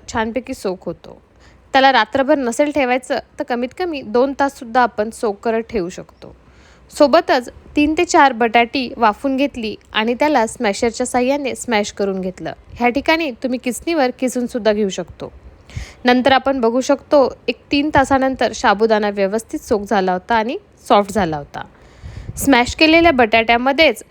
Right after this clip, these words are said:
मी तीन, तीन वाटी सोक केलेला साबुदाणा ॲड करायचा आणि त्यामध्ये दीड वाटी शेंगदाण्याचा कूट, जो थोडासा ओबडधोबडच आपण बारीक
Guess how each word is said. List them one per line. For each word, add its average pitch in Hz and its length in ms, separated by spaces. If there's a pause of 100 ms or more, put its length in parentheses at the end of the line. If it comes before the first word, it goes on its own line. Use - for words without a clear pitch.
(220)
मी 269 100 (120)
तीन, 285 140 (560)
तीन 302 200
वाटी 269 320
सोक 226 320
केलेला 254 280
साबुदाणा 220 560 (100)
ॲड 196 200
करायचा 175 480 (540)
आणि 262 180
त्यामध्ये 254 580 (380)
दीड 277 280
वाटी 269 380
शेंगदाण्याचा 226 640
कूट, 233 300 (380)
जो 240 200
थोडासा 285 420
ओबडधोबडच 247 880
आपण 262 260
बारीक 214 260